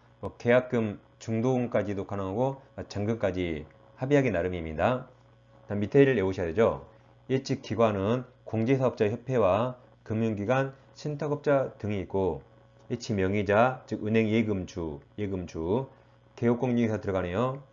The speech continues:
공제사반원자협회, 은행, 신탁업자, 최신관서, 보험회사, 전문회사가 에스크로를 말하죠. 이 두 개를 외우는 겁니다. 그럼 잘 보세요. 이제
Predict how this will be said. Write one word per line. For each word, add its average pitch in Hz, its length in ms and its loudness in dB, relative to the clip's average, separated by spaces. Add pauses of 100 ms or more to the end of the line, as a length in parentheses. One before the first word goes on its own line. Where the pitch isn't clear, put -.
(220)
공제사반원자협회, 117 1400 2 (280)
은행, 110 320 2
신탁업자, 127 960 -2
최신관서, 135 880 -2
보험회사, 104 680 0 (400)
전문회사가 131 840 2
에스크로를 101 500 -2
말하죠. 85 480 0 (320)
이 135 140 -2
두 160 100 -8
개를 151 300 4
외우는 107 260 -2
겁니다. 82 480 -2 (580)
그럼 104 140 -6
잘 104 140 0
보세요. 110 200 2
이제 104 440 4